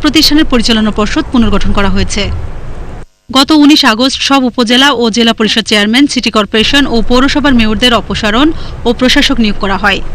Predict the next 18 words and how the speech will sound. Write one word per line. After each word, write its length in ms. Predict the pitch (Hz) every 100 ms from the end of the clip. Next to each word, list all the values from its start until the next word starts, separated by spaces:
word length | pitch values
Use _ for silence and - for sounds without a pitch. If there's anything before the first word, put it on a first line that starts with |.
| 220 233
বারো 200 | 262 339 339
আগস্ট 240 | 330 - -
চুক্তিভিত্তিক 480 | 294 - 311 - - -
সব 100 | 285 254
নিয়োগ 140 | 269 233
বাতিলের 340 | 226 233 -
সিদ্ধান্ত 400 | 233 170 233 240 302 262
এবং 140 | 220 220 -
সব 140 | 269 262
সরকারি 280 | 269 254 262 247
কর্মচারীকে 540 | 214 214 214 208 202 247 240
সম্পদের 340 | 220 220 202 185
হিসাব 200 | 196 220
দেওয়ার 200 | 196 220 -
সিদ্ধান্ত 340 | 220 208 202 196
হয় 160 | 220 311 - - - -
পয়লা 220 | 269 240
সেপ্টেম্বর। 400 | - - 202 196